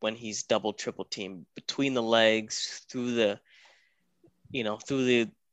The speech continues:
defender's arms? The Hail Murray that he had this past season,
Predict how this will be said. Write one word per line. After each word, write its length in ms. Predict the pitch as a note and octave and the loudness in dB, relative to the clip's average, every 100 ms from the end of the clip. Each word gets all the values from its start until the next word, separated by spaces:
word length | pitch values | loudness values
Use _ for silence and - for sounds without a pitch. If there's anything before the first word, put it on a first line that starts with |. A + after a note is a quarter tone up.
| - - | -20 -8
defender's 560 | C#3 - C3+ A#2 A2+ | -6 0 2 4 0
arms? 560 | A2+ A2+ A2+ A2 G#2+ - | 2 4 4 2 0 -2
The 80 | A2+ | -2
Hail 280 | G#2+ C#3+ C3 | 4 6 6
Murray 500 | B2+ B2+ C3 C3+ C3+ | 4 6 6 6 4
that 160 | C3+ | 4
he 100 | B2+ | 4
had 520 | B2+ C3 B2 B2+ C3 C#3 - _ _ _ _ _ | 2 4 6 6 4 -2 -20 _ _ _ _ _
this 160 | C3 - | -6 0
past 340 | C3+ B2 - | 4 4 4
season, 460 | B2+ B2 A#2+ B2 | 2 2 0 -4